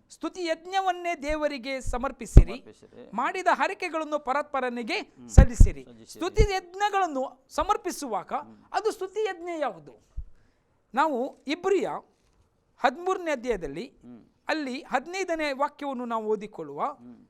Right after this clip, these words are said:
Speaker 1: ಇಬ್ರಿಯ ಹದಿಮೂರರಲ್ಲಿ ನಾವು ಹದಿನೈದನೇ ವಚನವನ್ನು ಓದ್ತೇನೆ.
Speaker 2: ಹ್ಮ್.
Speaker 1: "ಆದುದರಿಂದ ಆತನ ಮೂಲಕ", ಅಂದ್ರೆ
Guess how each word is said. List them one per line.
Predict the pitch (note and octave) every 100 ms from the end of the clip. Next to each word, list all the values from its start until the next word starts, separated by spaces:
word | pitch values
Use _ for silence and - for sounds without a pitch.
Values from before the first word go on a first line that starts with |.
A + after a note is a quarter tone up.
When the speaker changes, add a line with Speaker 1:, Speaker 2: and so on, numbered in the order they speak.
| -
Speaker 1:
ಇಬ್ರಿಯ | G#3+ G#3 C#4 C#4+ F4+ - - _ _
ಹದಿಮೂರರಲ್ಲಿ | G#3 G#3+ D4 E4 G#3 D3+ G3+ - _ - - - - - - _ _ _ - - - - _ -
ನಾವು | A3
ಹದಿನೈದನೇ | G3+ G#3+ C#4 E4 D#4 C#4
ವಚನವನ್ನು | A#3+ B3+ A3+ A3+ D4+ F4+ _ G#3+
ಓದ್ತೇನೆ. | A#3+ A3+ D#3+ A3
Speaker 2:
ಹ್ಮ್. | - A#2+ G#2+ - - - - - _ _ _ _ _ _ -
Speaker 1:
"ಆದುದರಿಂದ | D#4+ F#4+ G4 F#4 C4+ D#3+ E3+ _ _ _ _ -
ಆತನ | D4+ G#4+ G4 F4 D4
ಮೂಲಕ", | G3+ C#3+ -
ಅಂದ್ರೆ | A#3+ D#4+ G#4 - _